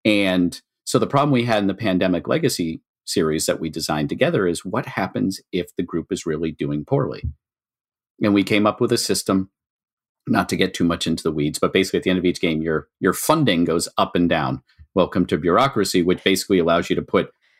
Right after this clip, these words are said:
more helpful cards or fewer helpful cards in the deck. So if you're winning a lot, we take some out to make it harder. And if you're losing, we put more in and make it easier. Um, but you still might lose. And so we do have that Hail Mary. If you get to this certain point, if you've lost,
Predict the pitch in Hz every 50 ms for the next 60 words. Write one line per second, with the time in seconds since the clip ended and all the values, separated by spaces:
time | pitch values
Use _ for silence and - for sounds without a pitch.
0 | _ _ - 104 107 117 120 123 123 123 120 117 110 - 107 110 110 95 - -
1 | 110 95 - 110 92 92 92 92 95 87 87 - - - 101 87 85 80 76 76
2 | 76 - - - 78 71 - 80 71 71 - - 76 71 - 92 - - - -
3 | 85 82 78 - - 87 80 80 92 127 147 147 131 120 101 95 95 95 95 -
4 | - 90 87 - - 98 90 - - - 80 78 78 80 - - - 78 71 69
5 | - - - - 151 147 139 151 123 95 87 85 - 92 87 82 92 95 92 87
6 | 98 87 82 85 82 - - _ _ _ _ _ _ _ _ _ _ _ - 95
7 | 90 - 107 - - 95 87 82 82 80 78 78 76 73 76 73 71 - - 65
8 | - - 78 73 71 69 67 65 64 - _ _ _ _ _ _ _ _ _ _
9 | _ _ - 82 82 78 76 76 78 - - 107 - 117 104 98 - - - 240
10 | 269 294 185 127 85 78 71 - 80 76 67 67 69 - - - - _ _ _
11 | _ _ _ - 107 107 104 - 127 107 110 107 107 127 127 131 123 117 107 101
12 | 101 - 98 87 82 95 101 90 92 90 82 80 82 82 - 101 104 107 98 120
13 | 117 117 - 135 117 117 107 - - 120 104 - 120 104 - 113 95 82 80 82
14 | 90 - - 101 107 107 95 101 101 98 98 104 101 101 - - 247 - -